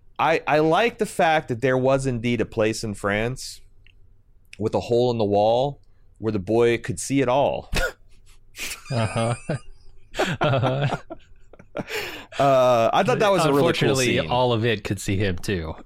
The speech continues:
Speaker 1: Yeah,
Speaker 2: And,
Speaker 1: that's the problem.
Speaker 2: yeah.
Speaker 1: At least, at least, yeah, the, the, the, the void stared back. Um,
Speaker 2: Mm.
Speaker 1: also, I, this whole time with Paris weeping, I thought it was the sa-, the wind working through the metal, making, like, a organ pipe noise.
Speaker 2: Uh-huh.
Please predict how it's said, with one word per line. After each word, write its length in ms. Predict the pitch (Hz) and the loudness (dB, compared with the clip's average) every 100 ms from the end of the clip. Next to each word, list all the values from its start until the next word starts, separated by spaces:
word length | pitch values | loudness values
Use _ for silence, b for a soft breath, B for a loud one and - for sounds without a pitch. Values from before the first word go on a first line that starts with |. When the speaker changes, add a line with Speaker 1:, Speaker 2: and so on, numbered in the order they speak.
| - | -2
Speaker 1:
Yeah, 180 | 147 139 | 2 4
Speaker 2:
And, 80 | 139 | 2
Speaker 1:
that's 180 | 131 | 0
the 100 | 123 | -4
problem. 320 | 117 127 101 87 | -2 2 2 2
Speaker 2:
yeah. 60 | |
Speaker 1:
At 60 | 104 | 0
least, 260 | 123 - | 0 -2
at 80 | 113 | -2
least, 240 | 110 107 110 | 0 0 2
yeah, 180 | 98 | 2
the, 140 | 85 92 | 2 -2
the, 380 | 82 90 90 82 | -2 0 0 -4
the, 200 | 82 92 | -4 -2
the 160 | 98 | -2
void 320 | 98 110 107 87 | 0 2 0 0
stared 320 | 107 98 85 | 0 0 0
back. 480 | 92 85 73 - - | 0 2 0 -4 -2
Um, 580 | 104 101 92 110 110 98 | 2 2 2 0 -2 -4
Speaker 2:
Mm. 60 | - | 0
Speaker 1:
also, 600 | 233 269 - 277 277 - | 2 2 2 4 4 2
I, 420 | 208 262 294 269 - - - - | 0 2 2 0 -8 -20 -20 -6
this 160 | - 254 | -2 0
whole 260 | - 277 262 | 2 2 0
time 600 | - 202 175 139 117 113 | 0 2 2 2 2 2
with 160 | 117 | 0
Paris 380 | - 151 147 143 | 0 2 2 0
weeping, 520 | 123 131 135 147 147 - | -2 -2 0 0 0 -2
I 100 | 160 | 0
thought 220 | 190 175 | 2 2
it 40 | |
was 140 | 147 127 | 2 0
the 120 | 117 | -2
sa-, 320 | - 135 - | -2 -2 -2
the 120 | 120 113 | 0 0
wind 580 | 117 139 139 135 127 - | 2 2 2 0 -2 -6
working 480 | 107 120 127 127 117 | -2 0 0 -4 -4
through 180 | 123 | -2
the 100 | 110 | 0
metal, 600 | 101 107 113 110 101 95 87 | 2 2 2 4 4 2 0
making, 420 | 101 110 110 107 | 0 -2 -2 -2
like, 180 | 104 95 | -2 0
a 160 | 87 82 - | -2 -2 -2
organ 360 | 123 123 107 92 | 0 2 2 -2
pipe 340 | 87 82 - | -2 -4 -4
noise. 680 | 87 80 69 60 50 - - | -4 -4 -4 -8 -10 -10 -4
Speaker 2:
Uh-huh. 300 | 117 123 165 | -2 -2 -4